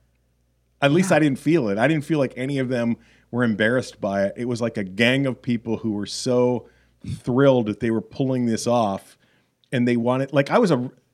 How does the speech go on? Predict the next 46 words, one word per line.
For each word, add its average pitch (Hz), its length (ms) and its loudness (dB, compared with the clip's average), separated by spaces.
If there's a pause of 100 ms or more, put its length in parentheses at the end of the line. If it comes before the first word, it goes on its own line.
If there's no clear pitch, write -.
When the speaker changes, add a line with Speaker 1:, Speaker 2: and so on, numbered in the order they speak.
(360)
Speaker 1:
to - 120 2
them 127 540 2
at 110 140 -8
that 127 200 2
time, 143 280 -10
I 98 80 -8
guess, 92 320 -10
I 110 60 -4
didn't 123 140 -6
know 120 140 -4
any 98 120 -10
of 85 60 -16
them. 104 100 -12 (240)
To 151 100 0
them 160 260 4
at 151 80 4
Speaker 2:
<laughs> 147 80 6
Speaker 1:
that 151 160 2
time, 156 400 -2 (540)
I 139 120 4
didn't 233 160 0
know 127 80 -2
what 107 180 -2
story 95 340 -8
she - 140 -8
had 87 140 -8
told 90 180 -6
about 87 160 -2
Speaker 2:
Right, 135 140 4
Speaker 1:
me. 117 40 0
Speaker 2:
that's 123 160 0
what 117 40 0
I - 20 -2
was 92 80 -6
gonna 98 160 -8
Speaker 1:
I 180 40 8
had 185 100 8
Speaker 2:
say. - 60 4
Speaker 1:
no 170 120 4
idea. 110 360 2
Speaker 2:
Yeah. - 100 -6
Speaker 1:
I 127 100 -2
had 151 100 0
no 147 80 -2
idea 147 280 0
what, 123 240 -2